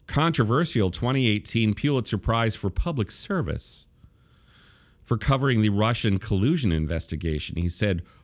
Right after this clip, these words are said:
"What were they thinking?" His headline was, "The Pulitzer's Trump Trap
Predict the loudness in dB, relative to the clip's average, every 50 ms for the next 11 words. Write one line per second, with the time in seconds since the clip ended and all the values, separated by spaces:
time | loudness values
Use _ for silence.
0 | _ -2 0 2 2 2 0 0 2 2 4 4 4 2 2 2 2 4 4 4
1 | 2 4 4 4 4 2 0 -2 -4 -8 -14 _ _ _ _ _ _ _ _ _
2 | _ _ _ _ _ _ _ _ _ _ _ _ _ _ _ _ _ _ _ _
3 | _ _ _ _ _ _ _ _ _ _ -2 -2 0 0 2 0 0 2 2 2
4 | 2 2 4 4 2 2 2 4 2 2 4 2 2 2 4 4 2 2 2 2
5 | 2 2 0 0 0 2 2 2 0 -2 -4 -2 0 2 2 2 2 -2 -4